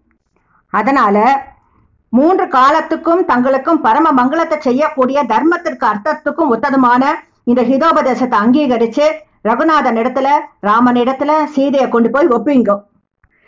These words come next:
சீதாமா ரொம்ப சொல்ல முடியாத துக்கத்துல தவிச்சுட்டு இருக்கிறத நான் பார்த்தேன். அவளை எடுத்து வந்து இங்க வச்சிருக்கிறது அஞ்சு தலை நாகத்தை மடியில கட்டிக்கிறது போல. விஷம் கலந்த அன்னத்தை வயிறு நிறைய சாப்பிட்டுட்டு யாராவது ஜீரணம் செய்ய முடியுமா?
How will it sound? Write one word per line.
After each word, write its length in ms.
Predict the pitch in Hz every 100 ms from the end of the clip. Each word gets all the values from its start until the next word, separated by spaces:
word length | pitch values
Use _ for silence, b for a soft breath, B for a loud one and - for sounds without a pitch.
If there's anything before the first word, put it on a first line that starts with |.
| _ -
சீதாமா 460 | 247 269 277 262 277 330
ரொம்ப 440 | - 214 220 302 359
சொல்ல 320 | 349 247 294
முடியாத 400 | 277 269 269 254
துக்கத்துல 460 | 240 - 302 285 214
தவிச்சுட்டு 360 | 226 294 339
இருக்கிறத 320 | 262 247 214
நான் 220 | 208 196 202
பார்த்தேன். 440 | 220 247 277 311 - b b
அவளை 300 | - 220 240
எடுத்து 280 | 240 - 392
வந்து 200 | 320 311
இங்க 140 | 262
வச்சிருக்கிறது 500 | 220 214 320 277 254
அஞ்சு 340 | 277 214 269 339
தலை 200 | 277 262
நாகத்தை 420 | 226 262 302 330
மடியில 240 | 214 269 311 -
கட்டிக்கிறது 440 | 233 339 302 214
போல. 300 | 202 214 220 - _ _ -
விஷம் 280 | - 330
கலந்த 360 | 320 277 302 320
அன்னத்தை 380 | 226 277 269 240 254 - _
வயிறு 360 | - 208 254 311
நிறைய 280 | 285 311 381
சாப்பிட்டுட்டு 380 | 311 262 262 262
யாராவது 480 | 254 233 247 269 269 214
ஜீரணம் 240 | 285 311
செய்ய 220 | 285 254 247
முடியுமா? 480 | 254 269 277 -